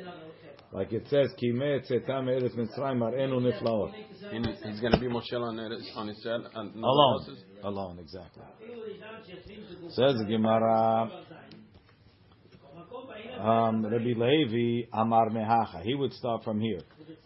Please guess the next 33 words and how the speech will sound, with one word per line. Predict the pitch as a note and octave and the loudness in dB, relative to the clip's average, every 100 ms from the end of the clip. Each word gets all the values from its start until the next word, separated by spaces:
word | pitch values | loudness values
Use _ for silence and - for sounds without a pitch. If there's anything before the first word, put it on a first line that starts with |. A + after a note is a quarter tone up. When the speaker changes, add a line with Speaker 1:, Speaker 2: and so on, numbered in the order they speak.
| - | -2
Speaker 1:
"Ve'im | G#2+ A2 | 0 2
lo | A#2+ D3+ D3 D3 | 4 4 4 4
torishu | D3+ D3 D3+ C#3+ A#2+ A2 | 4 4 2 2 2 0
et | G#2+ | 2
yoshvei | B2+ A2+ A2 A2 | 0 0 0 2
haaretz," | A2+ A2 B2 C#3 A#2 A2 | 4 6 4 4 2 0
if | G#2+ - | -10 -6
you | A#2 | -2
won't | B2 D3+ D3+ - _ _ _ _ _ - | 2 2 0 -6 _ _ _ _ _ -8
destroy | A2+ G#2 - B2 G2+ E2 - | -6 -6 -2 0 0 -2 2
all | A#2 A2 | 4 4
the | A2 | 2
inhabitants | A2 A2+ G#2 A2 A2+ G#2 | 2 0 0 -2 -2 -2
of | G#2+ | -2
the | G#2 A2 | -2 0
land. | C#3+ B2 A2 - - - - - | 0 2 0 -2 -10 -14 -14 -4
Right, | G#2+ A2 | 0 4
what's | B2 C3+ C3 | 6 4 2
the | A#2+ | 0
end | B2+ A#2 | 2 2
of | A#2 | 0
the | A2 | 2
pasuk? | A2+ F#2+ - F2 G#2+ A2+ - - - - | 2 0 -4 -6 -6 -6 -12 -16 -12 -2
"V'hayu | G#2 B2 D3 C3+ | 2 4 4 4
litzninim, | B2 - B2 B2 D3 C#3+ G2+ - - F#2+ | 2 0 0 4 4 4 2 -6 -12 -2
v'haya | A2+ A#2+ C#3 D3+ C3+ | 2 4 8 8 8
asher | A#2+ - C#3+ C3+ | 4 2 0 0
totiru | A2+ D3 D3+ C3 | -2 0 0 0
mehem," | C3+ C3+ | 0 2
those | A#2+ D3+ F#3+ | 2 2 0
that | C#3+ | 0
you | C#3+ | 2
leave, | C#3+ E3 A#2 | 2 2 2